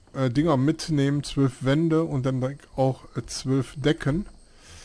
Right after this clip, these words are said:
Zum Glück haben wir im Vorfeld alles gecraftet. Ähm, wir nehmen jetzt hier diese elf mit und ich möchte zwölf haben. Siebenundvierzig sind mir zu viel, vierundzwanzig auch, zwölf.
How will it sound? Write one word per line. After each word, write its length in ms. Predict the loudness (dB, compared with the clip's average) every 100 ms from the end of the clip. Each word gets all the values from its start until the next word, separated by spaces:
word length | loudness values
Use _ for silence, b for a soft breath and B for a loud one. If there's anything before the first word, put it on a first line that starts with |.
| B -14 -14 -16 -16
Zum 240 | -10 -6 -2
Glück 240 | -2 -2
haben 140 | -2
wir 80 | -2
im 100 | -4
Vorfeld 500 | -4 -2 -2 0 -2
alles 320 | 0 -2 -2
gecraftet. 840 | -6 -8 -2 -2 -2 -4 -6 -6 -16 b b b b b b -10 0
Ähm, 320 | 2 2 -2
wir 160 | -2 0
nehmen 220 | 2 0
jetzt 200 | -2 -4
hier 120 | -4
diese 260 | -2 -2 -4
elf 480 | -2 0 0 -2 -2
mit 380 | 2 2 0 -14 -8
und 460 | -2 0 0 -6 -16 _ _ _ _ _ _
ich 160 | -16 -6
möchte 420 | -4 -4 -6 -10
zwölf 760 | -8 -12 -8 -2 0 0 -2 -4
haben. 440 | -4 -2 -4 -6 -8
Siebenundvierzig 600 | -8 -6 -6 -6 -8 -8
sind 200 | -8 -6
mir 100 | -6
zu 120 | -6
viel, 320 | -6 2 2
vierundzwanzig 480 | 2 -2 -2 -4 -2
auch, 220 | 0 0
zwölf. 640 | -2 -10 -2 2 4 2